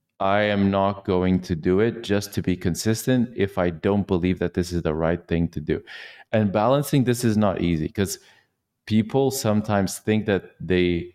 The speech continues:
know enough to give up, but they don't. And sometimes they think that they just have to continue, but they're making mistakes. So what would be your advice to walk this line between the two problems, like being cons-, blindly consistent versus,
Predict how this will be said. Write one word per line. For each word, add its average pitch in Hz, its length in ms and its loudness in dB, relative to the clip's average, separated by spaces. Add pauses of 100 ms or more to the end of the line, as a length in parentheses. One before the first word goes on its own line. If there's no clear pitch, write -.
know 92 360 4
enough 101 460 0 (100)
to - 100 -4
give 90 260 0
up, 92 240 0
but 90 140 -4
they 85 100 0
don't. 101 400 0
And 92 140 0
sometimes 92 580 0
they 82 160 0
think 87 300 -2
that 78 160 -4
they 82 100 0
just 82 240 -2
have 82 220 -4
to 90 80 -6
continue, 92 640 0 (300)
but 92 140 -2
they're 87 220 0
making 87 400 0
mistakes. - 580 -8 (320)
So 92 160 0
what 117 220 0
would 160 220 2
be 147 100 4
your 123 320 2
advice 98 720 -2 (400)
to 113 100 0
walk 104 640 0
this 98 240 -2
line 95 480 2
between 98 420 0
the 90 100 0
two 98 340 -2
problems, 87 680 -4
like - 220 -4
being 123 220 2
cons-, 120 340 -2
blindly 110 600 2
consistent 151 800 0 (400)
versus, 110 800 0